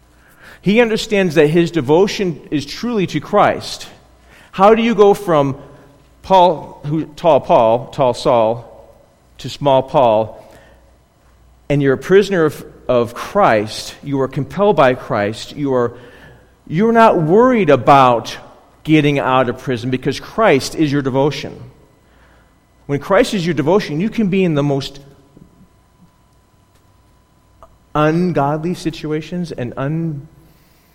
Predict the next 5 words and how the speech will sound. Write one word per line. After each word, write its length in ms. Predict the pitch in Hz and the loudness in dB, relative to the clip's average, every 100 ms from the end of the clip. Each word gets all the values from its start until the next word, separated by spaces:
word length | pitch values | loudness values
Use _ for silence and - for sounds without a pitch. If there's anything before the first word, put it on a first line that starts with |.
| _ _ _ _ _ _ _ _ _ | _ _ _ _ _ _ _ _ _
um, 340 | 117 113 110 113 - _ _ _ _ _ _ - - - 165 | -20 -20 -18 -20 -20 _ _ _ _ _ _ -20 -20 -20 -10
you 120 | 147 | -8
can 180 | - 170 | -4 -2
be 280 | 139 175 185 | 0 0 0
in 480 | - 147 135 131 | 0 0 0 -2